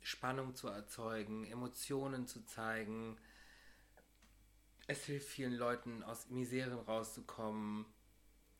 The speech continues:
Es hat so viele schöne Seiten. Es ist bunt, es ist fröhlich, es ist lustig.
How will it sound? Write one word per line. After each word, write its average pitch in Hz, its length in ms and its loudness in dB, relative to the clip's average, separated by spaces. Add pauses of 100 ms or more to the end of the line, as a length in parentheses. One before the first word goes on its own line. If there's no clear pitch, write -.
(120)
Es - 120 -6
hat 127 160 -2
so 135 220 2
viele 123 300 0
schöne 135 380 2
Seiten. 117 300 4
Es 120 160 -4
ist 131 220 -6
bunt, 131 280 2
es 113 160 -6
ist 123 180 -6
fröhlich, 127 520 2
es - 180 -8
ist - 180 -8 (400)
lustig. 139 800 6